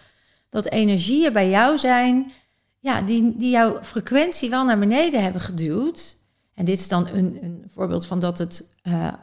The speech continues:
gewoon in zo'n situatie is. En dat herstelt zich ook gewoon met slaap en met rust en met ontspanning.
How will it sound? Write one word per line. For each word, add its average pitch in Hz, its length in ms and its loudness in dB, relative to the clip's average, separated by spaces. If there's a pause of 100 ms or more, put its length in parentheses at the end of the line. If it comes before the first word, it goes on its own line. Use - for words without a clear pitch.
gewoon 170 280 -2
in 185 120 -2
zo'n 170 120 -2
situatie 170 560 -2
is. 151 120 -2
En 175 120 -2
dat 170 200 0
herstelt 165 480 -2
zich - 180 -6
ook 151 140 -2
gewoon 160 240 -2
met 175 160 -4
slaap 165 500 0
en - 120 -4
met 151 120 -6
rust 170 320 -2
en 165 60 -6
met 156 140 -8
ontspanning. 180 760 -2